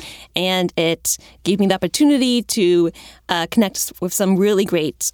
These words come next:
authors, like George R R Martin and his Wildcard stories was some of my first big works. I've also helped introduce new talent like P. Djeli Clark, Zinni Rockland, uh, Justin Z Key. I actually worked with him first at Tor before I worked with him at Realm.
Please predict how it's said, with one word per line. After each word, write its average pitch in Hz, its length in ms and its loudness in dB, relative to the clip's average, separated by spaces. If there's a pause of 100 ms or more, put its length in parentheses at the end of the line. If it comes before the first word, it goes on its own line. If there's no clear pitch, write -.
authors, 214 800 0
like 196 140 -12
George 175 240 0
R 156 80 0
R 165 80 0
Martin 226 600 2
and 170 160 -4
his 151 120 -4
Wildcard 233 500 -2
stories 233 640 2
was 165 260 0 (220)
some 196 240 -2
of 156 80 -6
my 165 140 -4
first 175 260 -6
big 165 160 -2
works. 247 500 -2
I've 175 160 -2
also 180 380 -2
helped 175 320 -6
introduce 175 480 -2
new 269 120 4
talent 240 520 -2 (360)
like 180 200 -6
P. 185 140 -2
Djeli 170 280 -2
Clark, - 680 -4 (280)
Zinni 185 380 -2
Rockland, 233 720 0 (320)
uh, 180 140 -2
Justin 190 320 -2
Z 208 120 -2
Key. 277 280 -2
I 170 80 -2
actually 196 260 -2
worked 185 180 -2
with 196 120 -6
him 190 260 0
first - 540 -4
at 175 180 -6
Tor 165 380 2
before 233 420 0
I 170 160 0
worked 165 200 -4
with 165 80 -6
him 185 40 2
at 170 100 -4
Realm. 156 400 0